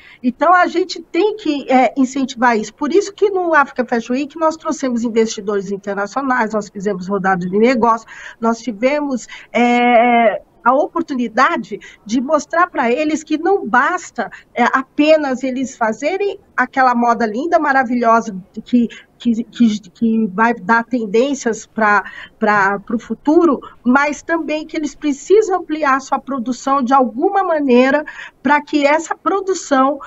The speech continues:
é, possa tá distribuída e atender muito mais pessoas que têm esse desejo de usar esse tipo de moda. Então, é, é muito mais do que simplesmente mostrar a tendência.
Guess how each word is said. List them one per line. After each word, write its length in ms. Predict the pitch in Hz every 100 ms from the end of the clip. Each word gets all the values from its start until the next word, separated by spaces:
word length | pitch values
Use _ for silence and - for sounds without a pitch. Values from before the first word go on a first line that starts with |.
| - -
é, 240 | 262 262
possa 600 | 254 277 294 311 339 294 294 - -
tá 140 | 277
distribuída 960 | 226 285 - 403 349 294 277 320 277 269
e 100 | 285
atender 480 | 311 320 320 311 339
muito 560 | 339 381 427 440 415 339
mais 260 | 311 294
pessoas 480 | - 339 330 320 339
que 140 | -
têm 200 | 392 381
esse 180 | 381 392
desejo 680 | 349 403 330 339 381 311 285
de 100 | 262
usar 440 | 262 226 254 285 285 - -
esse 240 | 262 262
tipo 280 | 330 - 277
de 100 | 294
moda. 400 | 320 269 220 185 - - -
Então, 720 | 247 240 302 320 370 392 320 -
é, 600 | - 247 247 247 254 -
é 40 | 262
muito 480 | 269 381 440 427 320
mais 320 | 294 320 277
do 100 | 277
que 200 | - 277
simplesmente 720 | - 269 277 262 254 269 269
mostrar 400 | 285 285 - 247
a 40 | 254
tendência. 640 | 285 311 226 196 190